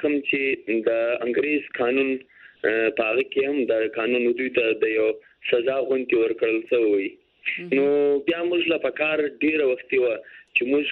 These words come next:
Speaker 1: کله، هر کله پښتون کانفرنس ته مشران، آه، هغه دا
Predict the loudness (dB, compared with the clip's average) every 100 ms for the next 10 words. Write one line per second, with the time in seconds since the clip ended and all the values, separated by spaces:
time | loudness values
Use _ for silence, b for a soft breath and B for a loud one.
0 | 0 0 0 0 -2 -2 -2 -2 -2 -2
1 | -4 -2 -2 -2 -2 -2 0 0 -2 -2
2 | -2 0 -2 -2 -2 -2 -2 -2 -2 -4
3 | -4 -2 0 2 0 -2 -2 -2 -2